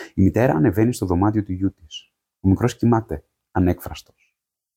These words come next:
Μήτε μία σύσπαση των χιλιών. Μέσα στο μεγάλο πολύβουο κόσμο, το παιδί κοιμάται. Η μητέρα ησυχάζει. Η ζωή συνεχίζει. Η ζωή συνεχώς έρχεται.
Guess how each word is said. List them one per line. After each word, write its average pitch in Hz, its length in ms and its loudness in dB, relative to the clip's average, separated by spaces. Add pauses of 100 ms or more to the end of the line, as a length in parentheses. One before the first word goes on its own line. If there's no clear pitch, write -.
(120)
Μήτε 143 440 0
μία 127 280 0
σύσπαση - 540 -8
των 101 140 -2
χιλιών. 78 460 -6 (540)
Μέσα 87 240 0
στο - 140 -6
μεγάλο 76 380 0
πολύβουο 78 500 -2
κόσμο, 85 500 -4
το - 80 -10
παιδί 82 260 -2
κοιμάται. 76 580 -6 (840)
Η 98 100 2
μητέρα 98 320 2
ησυχάζει. 76 680 -6 (1040)
Η 87 100 0
ζωή 80 200 2
συνεχίζει. 82 760 -2 (960)
Η 92 100 0
ζωή 78 340 2
συνεχώς 104 560 0
έρχεται. - 500 -6